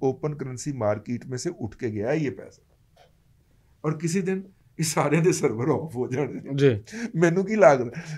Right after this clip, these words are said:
Speaker 1: मैनू लगता किसी दिन सारे दे सर्वर ऑफ हो जाने ने, पता नहीं क्यों। मेरा खदशा है दिल के अंदर कि ये किसी दिन ये आना है, क्योंकि पाकिस्तान को बुहरान में भी तो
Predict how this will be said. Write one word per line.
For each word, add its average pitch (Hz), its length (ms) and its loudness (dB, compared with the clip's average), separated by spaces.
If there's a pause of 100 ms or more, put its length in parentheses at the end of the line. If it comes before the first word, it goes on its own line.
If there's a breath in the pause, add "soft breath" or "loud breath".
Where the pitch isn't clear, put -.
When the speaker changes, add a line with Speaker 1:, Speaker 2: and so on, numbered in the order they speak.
Speaker 1:
मैनू 165 160 2
लगता 170 280 2
किसी 165 180 0
दिन 170 120 -2
सारे 151 320 2
दे 156 120 -6
सर्वर 135 300 -2
ऑफ 107 220 0
हो 113 140 -4
जाने 95 220 -6
ने, 101 80 -10 (120)
पता 143 180 0
नहीं 139 120 -4
क्यों। 98 140 -12 (1160)
मेरा 175 160 -2
खदशा 202 420 2
है 131 200 4
दिल 110 180 -2
के 113 120 -4
अंदर 98 240 -6 (960)
कि 151 60 0
ये 170 120 2 (120)
किसी 175 280 -2
दिन 185 220 -2
ये 185 280 0
आना 113 240 2
है, 240 220 -2 (440 soft breath)
क्योंकि 156 200 -4
पाकिस्तान 156 560 0
को 147 480 0
बुहरान 123 320 -2
में 180 140 -4
भी 175 60 -12
तो 147 160 -8